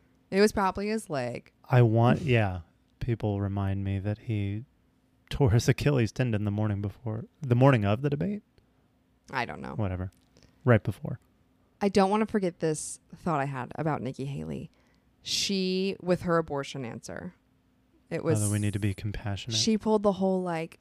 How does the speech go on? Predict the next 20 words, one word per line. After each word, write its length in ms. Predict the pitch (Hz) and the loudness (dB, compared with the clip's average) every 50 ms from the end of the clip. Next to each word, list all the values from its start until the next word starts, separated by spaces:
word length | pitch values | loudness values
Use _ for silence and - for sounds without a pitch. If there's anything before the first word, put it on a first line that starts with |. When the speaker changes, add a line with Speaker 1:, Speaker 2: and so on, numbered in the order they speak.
| _ - | _ -6
Speaker 1:
"Unelected 760 | 254 254 269 285 294 269 240 233 226 220 _ - 240 220 - | -4 -2 -2 -2 -4 -4 -4 -4 -6 -8 _ -10 -10 -10 -10
Supreme 440 | - - 233 - - - 202 196 190 | -10 -10 -10 -10 -6 -6 -6 -6 -4
Court 280 | - 196 190 208 - - | -4 -6 -6 -6 -8 -8
justices 760 | 196 190 170 - - - 180 - - - - - - 196 214 | -8 -8 -8 -8 -10 -10 -12 -10 -10 -10 -10 -10 -10 -10 -8
are 120 | 202 202 | -10 -8
deciding 640 | - 214 202 - - - 208 202 208 202 208 202 196 | -6 -6 -6 -6 -6 -4 -2 -2 -2 -2 -2 -2 -2
a 100 | 185 180 - _ _ | -2 -4 -6 _ _
very 320 | 208 214 214 220 220 226 233 | -4 -2 0 0 0 -2 -2
personal 760 | - - - 226 220 226 - - - 240 240 240 240 240 233 | -4 -6 -6 -4 -4 -4 -6 -6 -4 -2 -2 0 0 0 0
and 160 | 214 214 - - - | -2 -2 -6 -8 -6
intimate 640 | - 208 208 208 - - - 208 202 202 196 - - _ | -2 -2 -2 -2 -2 -4 -4 -4 -4 -4 -6 -8 -8 _
decision 760 | - 202 - - - - 208 185 185 - - - - 180 190 - | -10 -8 -8 -8 -6 -4 -4 -4 -4 -6 -8 -8 -8 -10 -10 -10
for 160 | - 190 190 | -8 -8 -6
women 400 | 185 185 190 190 190 190 185 185 | -4 -2 -2 -2 0 -2 -2 -2
in 140 | 180 175 180 | -2 -2 -4
America." 760 | 175 170 170 - - - - - - - - - - - - _ _ _ - | -4 -4 -6 -6 -6 -6 -8 -8 -10 -12 -10 -10 -10 -10 -12 _ _ _ -2
Speaker 2:
Yeah. 140 | 110 95 92 107 - - - - _ - | -2 -2 -2 -4 -10 -16 -20 -20 _ -8
Speaker 1:
And 140 | 196 190 - | -4 0 2
so 100 | 196 190 | 2 2
she's, 240 | - - 226 202 | 2 0 -2 -2